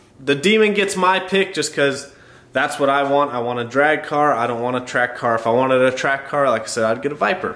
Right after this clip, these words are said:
But two different platforms. So I want everyone to comment below which you would pick.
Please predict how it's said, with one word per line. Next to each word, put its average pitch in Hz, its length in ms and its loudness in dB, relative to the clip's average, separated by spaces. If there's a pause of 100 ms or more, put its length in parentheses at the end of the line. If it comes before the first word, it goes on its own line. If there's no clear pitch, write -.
(140)
But - 480 -2 (400)
two 285 260 2
different 247 460 0 (240)
platforms. 214 640 0 (560)
So 170 120 -2
I 208 140 4
want 226 200 4
everyone 226 260 4
to 202 60 -2
comment 208 320 0
below 180 300 2
which 190 240 0
you 208 100 -2
would 202 160 0
pick. 196 280 0